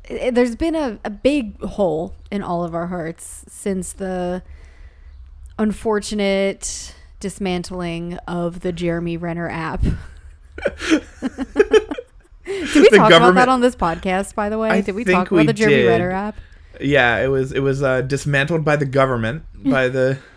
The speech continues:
Speaker 1: <laughs>
Speaker 2: by the
Speaker 1: Um,
Speaker 2: big government.
Speaker 1: but fret not,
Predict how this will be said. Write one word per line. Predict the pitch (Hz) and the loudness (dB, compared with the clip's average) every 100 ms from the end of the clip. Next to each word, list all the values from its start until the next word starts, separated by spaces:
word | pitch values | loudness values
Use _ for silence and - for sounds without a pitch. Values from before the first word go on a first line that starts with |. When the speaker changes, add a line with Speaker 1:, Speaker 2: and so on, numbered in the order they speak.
| - | -20
Speaker 1:
<laughs> | _ - - - | _ -20 -18 -6
Speaker 2:
by | 208 202 | 0 0
the | 151 | 0
Speaker 1:
Um, | |
Speaker 2:
big | 147 | 0
government. | 147 139 127 123 147 - - - - | 0 0 -2 -4 -8 -12 -20 -8 -2
Speaker 1:
but | 226 202 - - - - | 0 0 -4 -12 -20 -20
fret | - - 240 233 196 | -20 -10 -4 -4 -2
not, | 233 277 190 202 | -2 0 0 -2